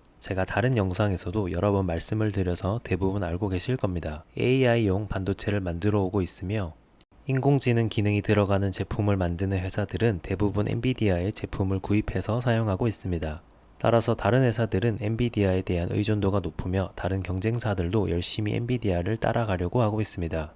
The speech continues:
엔비디아의 주식 가격은 십 년간 차트를 보시면 꾸준하게 상승을 하고 있으며 계속해서 성장 중입니다. 다음은 비중이 약 십 퍼센트 정도였던 인투이티브 서지컬이라는 회사입니다.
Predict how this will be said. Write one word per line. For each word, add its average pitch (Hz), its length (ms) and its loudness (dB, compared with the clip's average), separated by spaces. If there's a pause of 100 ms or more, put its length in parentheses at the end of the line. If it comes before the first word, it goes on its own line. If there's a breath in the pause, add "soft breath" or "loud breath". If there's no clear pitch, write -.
(120)
엔비디아의 123 560 4
주식 107 320 -2
가격은 92 500 0
십 - 180 -2
년간 135 360 2
차트를 110 460 -2
보시면 98 420 -2
꾸준하게 127 560 0
상승을 107 500 -2
하고 104 220 0
있으며 98 460 -4
계속해서 98 720 -2
성장 131 420 0
중입니다. 82 580 -2 (140)
다음은 104 520 2
비중이 113 480 0
약 92 160 2
십 - 200 -6
퍼센트 131 440 0
정도였던 92 800 -2
인투이티브 123 720 -2
서지컬이라는 110 960 0
회사입니다. 85 640 -2